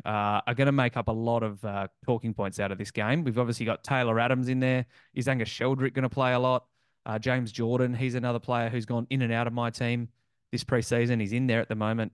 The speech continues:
He's only four hundred and fifty-four, uh, thousand bucks in the forward line. So depending on how that midfield rotation looks, and again, like I said at the leadoff, don't take too much out of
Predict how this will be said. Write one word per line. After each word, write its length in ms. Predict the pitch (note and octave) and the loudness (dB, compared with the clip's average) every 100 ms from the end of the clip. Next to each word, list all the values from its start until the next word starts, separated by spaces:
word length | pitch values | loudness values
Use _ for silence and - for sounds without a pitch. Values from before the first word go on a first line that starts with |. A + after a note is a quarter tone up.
| - | -2
He's 120 | A#2+ | 0
only 140 | B2 | 0
four 300 | A2+ - B2 | 0 0 0
hundred 280 | A#2 A#2 A2 | 2 0 -2
and 80 | G#2+ | -2
fifty-four, 720 | - A#2+ A2+ - A#2 A#2 A2+ - _ _ _ _ - | -4 -4 -4 -2 0 2 0 -4 _ _ _ _ -6
uh, 160 | A2 G#2+ | -2 0
thousand 380 | B2 A#2 A2+ A#2 | 2 4 4 4
bucks 280 | A2+ - | 2 0
in 80 | B2 | -2
the 60 | A2 | -2
forward 280 | B2 B2 A#2+ | 0 0 2
line. 300 | A#2+ B2 A#2+ | 0 0 -2
So 320 | B2+ A#2 A2+ - - _ _ _ | -2 0 -2 -8 -20 _ _ _
depending 420 | C#3 - F3+ G#3 | -4 0 0 0
on 100 | G3+ | -2
how 260 | D3 C3 B2+ | -2 0 0
that 200 | A#2+ - | 0 -2
midfield 380 | A#2+ A2+ B2 A2+ | -6 -4 -2 0
rotation 680 | A2+ - A2 - G#2+ G2+ F#2+ - | 0 0 -2 -2 -6 -6 -10 -4
looks, 380 | A#2 C#3+ - - | -2 -2 -4 0
and 120 | C#3 | 2
again, 280 | C#3 B2 G2+ | 4 2 2
like 200 | A#2+ D#3+ | 0 0
I 60 | |
said 200 | D3+ D3+ | 0 2
at 80 | D3 | 2
the 80 | B2 | 2
leadoff, 380 | A#2 G2 G2 - | 0 0 -4 -2
don't 220 | B2 C#3 | -2 0
take 260 | E3+ - - | -2 -2 -4
too 280 | D3+ C#3 C3 | 2 4 4
much 300 | B2+ - A#2 | 2 -2 -2
out 180 | A2+ | 0
of 240 | A2 G#2+ | 0 -2